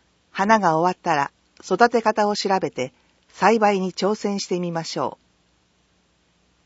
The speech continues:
ちなみに、花の農家さんが、遮光などの技術で開花を早めて出荷したものは、翌年の開花時期が遅くなるので、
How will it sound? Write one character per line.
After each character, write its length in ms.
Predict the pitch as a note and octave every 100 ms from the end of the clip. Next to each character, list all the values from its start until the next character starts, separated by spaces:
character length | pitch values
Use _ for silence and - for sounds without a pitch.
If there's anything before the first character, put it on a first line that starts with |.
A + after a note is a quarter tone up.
| _ _ _
ち 140 | -
な 140 | B3 B3+
み 140 | A3+
に、 220 | G#3+ A3+ _ _ _ _ _
花 300 | - G#3 A#3+
の 140 | A#3
農 200 | A#3 A#3
家 120 | F3+
さ 160 | D#3 D3+
ん 100 | B2
が、 160 | B2+ - _ _ _ _
遮 200 | - G#3
光 240 | - C4 B3+
な 120 | B3
ど 120 | G#3
の 120 | D#3
技 140 | C#3+ F3+
術 260 | D#3+ -
で 200 | A#2+ A#2+ _ _
開 240 | - A3+ A#3+
花 180 | G#3+
を 60 | G#3+
早 280 | F#3 G#3+ A#3
め 100 | F#3+
て 100 | D#3
出 220 | - C#3+
荷 120 | - E3
し 80 |
た 100 | -
も 120 | D#3+ D#3+
の 120 | C3+
は、 180 | A#2+ - _ _ _ _ _ _ -
翌 300 | F3 - A#3+
年 200 | A3 G3+
の 120 | F#3+
開 240 | F#3+ A3+
花 140 | A3+ G#3
時 140 | A3
期 120 | F3
が 140 | C3+ C3
遅 180 | -
く 120 | - F#3+
な 120 | F3+
る 100 | C#3
の 120 | B2
で、 180 | B2